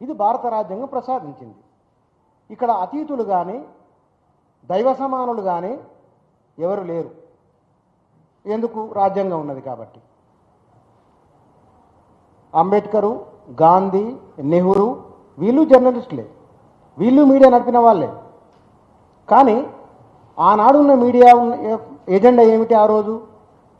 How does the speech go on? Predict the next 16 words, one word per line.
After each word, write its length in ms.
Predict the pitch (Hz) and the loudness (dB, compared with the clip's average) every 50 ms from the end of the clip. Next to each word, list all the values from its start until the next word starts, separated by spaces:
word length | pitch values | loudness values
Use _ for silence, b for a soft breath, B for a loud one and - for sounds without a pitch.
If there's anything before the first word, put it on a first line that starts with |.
| _ _ _ _ _ _ - | _ _ _ _ _ _ 0
ఆనాడున్న 440 | 160 196 208 214 226 247 262 254 247 | 2 4 4 4 4 4 4 4 2
సామాజిక, 520 | 240 - 214 214 226 226 226 226 - 208 | 0 0 -2 0 2 2 2 2 2 2
రాజకీయ, 480 | 226 208 202 202 208 208 208 - 220 220 | 4 6 6 6 4 4 0 -2 0 2
ఆర్థిక 280 | 214 208 202 208 - 208 | 2 2 2 0 -6 -2
పరిస్థితులు 360 | 185 202 202 196 - 214 202 | -2 -2 -2 -2 -6 -6 -6
ఏమిటి? 300 | 202 196 190 208 220 - - _ _ _ _ _ _ _ _ _ _ _ _ _ _ _ _ _ _ _ _ _ _ - | -4 -4 -6 -8 -10 -14 -14 _ _ _ _ _ _ _ _ _ _ _ _ _ _ _ _ _ _ _ _ _ _ -4
అత్యంత 460 | 196 - - - - 294 285 294 - | -4 -4 -2 0 0 0 2 2 2
వెనుకబడిన, 840 | 294 254 247 240 240 240 240 233 233 226 226 226 226 233 247 - - - | 2 2 2 2 2 2 2 2 2 2 2 2 2 0 0 -2 -6 -10
విస్మరణకు 600 | - 156 208 202 - - 262 254 254 254 247 220 | -6 -6 -6 -6 -4 0 2 2 4 4 2 2
గురైన 260 | 220 226 226 226 220 | 2 2 2 2 0
ప్రజల 400 | 214 214 202 196 208 220 226 202 | -2 -2 -2 0 0 0 0 0
గురించి 280 | 220 220 220 208 - 214 | 0 -2 -4 -4 0 0
ఆనాడు 320 | 196 196 208 208 208 202 | 0 2 2 2 0 0
మీడియా 280 | 196 196 202 202 214 208 | 0 -4 -2 0 0 0
ఏం 200 | 185 185 196 208 | 0 -2 -2 0
మాట్లాడింది? 600 | 208 208 202 - 208 202 202 196 202 196 226 | 0 -2 0 2 0 0 0 0 -6 -8 -12